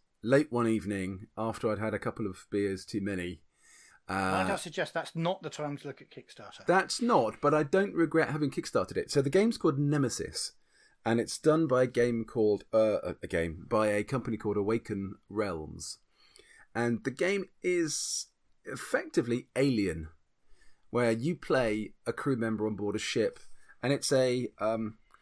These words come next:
Speaker 1: the board is a, is a board that you build. It's got different tiles, and you build your ship different every game, I think. And
Speaker 2: Right, yeah.
Speaker 1: it's, it's a survival game. You've got to survive the,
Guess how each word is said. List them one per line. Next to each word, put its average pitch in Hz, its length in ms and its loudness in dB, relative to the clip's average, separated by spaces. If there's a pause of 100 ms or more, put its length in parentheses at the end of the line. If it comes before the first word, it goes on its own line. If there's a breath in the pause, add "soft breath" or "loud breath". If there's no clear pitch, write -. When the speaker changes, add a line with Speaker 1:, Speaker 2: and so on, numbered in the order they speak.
(160 soft breath)
Speaker 1:
the - 80 -4
board 185 300 6
is 135 160 2
a, 139 160 8
is 127 120 -4
a 131 40 -2
board 143 240 2
that 131 100 -4
you 135 80 0
build. 139 560 2 (100)
It's 131 140 -6
got - 200 -2
different 135 300 -4
tiles, 113 360 0
and 117 100 2
you 110 60 0
build 139 300 4
your 107 100 -2
ship - 360 -2 (800)
different 127 340 -2
every 107 220 -4
game, 104 300 0
I 82 40 -8
think. - 380 -10 (360 soft breath)
And 110 280 2
Speaker 2:
Right, - 240 -4
yeah. 135 160 -4
Speaker 1:
it's, 139 200 -2
it's 165 140 4
a 147 40 -2
survival 180 440 8
game. 92 180 -2
You've 127 140 2
got 127 180 4
to 123 60 -6
survive 117 640 0 (380)
the, 107 300 2